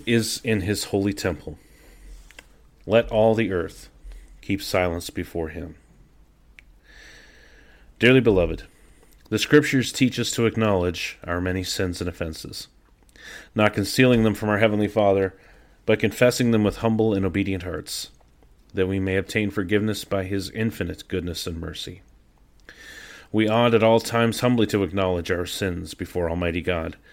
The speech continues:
but especially when we come together in His presence, to give thanks for the great benefits we have received at His hands, to declare His most worthy praise,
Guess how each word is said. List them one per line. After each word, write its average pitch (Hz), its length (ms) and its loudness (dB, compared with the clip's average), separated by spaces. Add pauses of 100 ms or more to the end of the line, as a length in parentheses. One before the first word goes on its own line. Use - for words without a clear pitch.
(580)
but 95 120 0
especially 101 520 -2
when 87 180 -4
we 90 60 -4
come 90 220 -6
together 87 540 -4
in 85 160 -8
His 90 160 -12
presence, 87 560 -4 (360)
to 92 100 -8
give 98 180 0
thanks 107 340 2
for - 120 -8
the 92 80 -4
great 92 260 -2
benefits 107 500 -2
we 95 120 0
have 85 100 -4
received 98 400 -2
at 92 60 -2
His 92 160 -8
hands, 104 500 -8 (600)
to - 80 -14
declare 107 360 4
His 101 180 0
most 104 320 2
worthy 98 240 2
praise, 98 600 -2